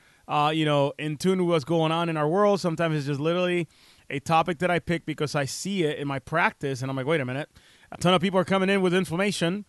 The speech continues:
and I know it's because they're stressed out. The holidays are here. The holidays are happening. Uh, they're traveling, eating not so good, not resting, working extra because the end of the year is coming. You gotta make, you know,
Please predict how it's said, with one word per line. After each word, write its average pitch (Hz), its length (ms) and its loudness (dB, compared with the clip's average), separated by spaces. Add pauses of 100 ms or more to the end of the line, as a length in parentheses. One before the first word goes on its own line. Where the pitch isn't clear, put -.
(440)
and 156 640 4
I 143 140 -2
know 170 240 6
it's 165 200 4
because 156 680 2 (400)
they're 139 120 0
stressed 190 340 4
out. 170 340 6
The 147 140 -2
holidays 180 420 4
are 180 80 4
here. 165 400 4
The 143 160 -4
holidays 165 380 2
are 160 80 4
happening. 151 640 2 (400)
Uh, 135 220 0
they're 135 120 0
traveling, 180 640 4
eating 151 280 -4
not 139 180 -6
so 147 160 -4
good, 180 480 2
not 147 220 -6
resting, 170 480 -2
working 165 420 2
extra 170 440 -2
because 151 260 -4
the 143 100 -2
end 143 80 -2
of 143 80 -2
the 139 60 -2
year 139 140 -2
is 123 80 -8
coming. 180 360 -2
You 147 80 -4
gotta 131 260 -2 (400)
make, 147 320 -2
you 156 80 0
know, 131 300 -2